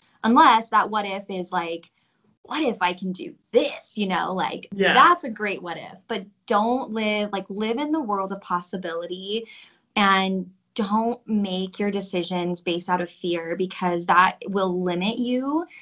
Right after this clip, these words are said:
Speaker 1: and it will, it will ultimately be the,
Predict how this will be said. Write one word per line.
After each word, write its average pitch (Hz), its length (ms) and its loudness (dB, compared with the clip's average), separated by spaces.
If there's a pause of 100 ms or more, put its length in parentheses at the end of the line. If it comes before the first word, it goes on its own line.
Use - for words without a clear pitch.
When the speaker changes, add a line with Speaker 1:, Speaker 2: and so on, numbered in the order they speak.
(300)
Speaker 1:
and 190 440 2 (180)
it 202 140 0
will, 185 420 -2 (160)
it 220 200 4
will 208 360 0
ultimately 185 760 0 (120)
be 170 520 0 (720)
the, 180 260 -4